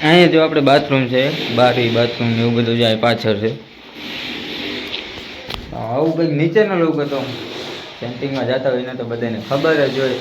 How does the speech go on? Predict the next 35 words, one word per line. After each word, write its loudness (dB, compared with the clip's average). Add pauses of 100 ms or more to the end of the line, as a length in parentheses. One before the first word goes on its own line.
(300)
રેડી 4
છે 2
કે -4
નહીં -2
તમારે 0
કમેન્ટ -4
કરીને 0
કહેવાનું -2
છે. -10
તો -4
દસ 4 (120)
થયા 4
છે, -2
તો 2
હવે 2
આ 2 (400)
મિલરવાળાને 4
જે 0
ગેંગ 2
આવવાની 2
છે -4
ભરાને, 2 (140)
તે 2
જલ્દી 0
આવે 2
તો -2 (420)
સારું 0
છે. -2
તો 2
આપણું 0
ફટાફટ 2
છે 0
ભરાનું 0
કામ -2
છે -2